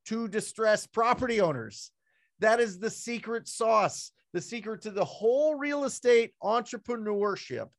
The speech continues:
on, like, being a real estate investor, is sourcing quality discounted properties, having quality conversations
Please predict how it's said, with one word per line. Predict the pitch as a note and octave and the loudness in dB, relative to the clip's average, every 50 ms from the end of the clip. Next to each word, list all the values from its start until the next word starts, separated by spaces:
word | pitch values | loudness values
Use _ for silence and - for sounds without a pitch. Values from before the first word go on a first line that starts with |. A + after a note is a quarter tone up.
| _ _ _ _ _ - | _ _ _ _ _ 0
on, | D#3+ F#3+ G#3+ A#3 G3+ F3+ D3 | 2 4 4 4 2 -2 -2
like, | D#3 E3 D#3 C#3 A#2+ | -2 -2 -4 -4 -4
being | G#3 A3+ A3+ A3 G#3 | -6 -6 -4 -2 -2
a | G3 | -2
real | E3+ D3+ D#3+ G3 G#3+ A3 A3 | -4 -4 -4 -4 -2 0 0
estate | G3+ - - A3 G#3 G3+ G3 | -2 -2 -2 -4 -4 -4 -4
investor, | G3+ F#3 D#3 C#3+ F#3 F3 D3+ - - - C3+ B2+ B2 _ _ _ _ _ - | -8 -8 -4 -2 -2 -2 -2 -4 -8 -12 -12 -12 -12 _ _ _ _ _ -6
is | - - B3 A#3 G3+ E3 D3 C3+ C3+ C#3+ C#3+ C#3 - - _ _ _ - | -4 0 4 6 6 6 6 4 2 -2 -4 -6 -10 -14 _ _ _ -20
sourcing | - - - - A3+ A3 A3 A3+ A3 - - - F#3+ F#3 F3+ F3 E3 - _ _ _ _ _ _ | -18 -14 -6 0 4 6 6 6 6 4 -2 -2 -2 -2 -2 -4 -8 -14 _ _ _ _ _ _
quality | - - F3+ F3+ G3 G3+ G#3 G#3 G#3+ G#3 G#3 G3+ F#3+ F#3+ F#3+ | -8 -4 -2 2 4 6 6 6 4 4 0 0 -2 -2 -4
discounted | E3+ C#3 F#3+ G3 F#3+ F#3+ - G3+ F3+ F3 E3+ C#3+ | -4 -2 -2 -2 -2 -2 -2 -2 -2 -2 -2 -4
properties, | - F#3 E3+ D#3+ D#3+ D#3+ C3 A#2 A2 B2 - | 0 0 2 2 2 0 -4 -12 -12 -8 -8
having | D#3 C#3 C#3+ C3+ | -8 -6 -6 -8
quality | C#3 - - - D3+ E3 F#3+ G3 G#3 A3 G#3+ A3 G#3+ A3 G#3 | -12 -14 -14 -8 -2 0 2 2 2 2 0 -2 -2 -4 -8
conversations | E3 E3 G3 F#3+ G3 G3 F3+ G3 F#3 - - G#3 G3 F3+ - - D3 C3 B2 - | -8 -8 -6 -4 -4 -4 -4 -6 -6 -4 -4 -2 -2 -2 -2 -4 -10 -12 -14 -14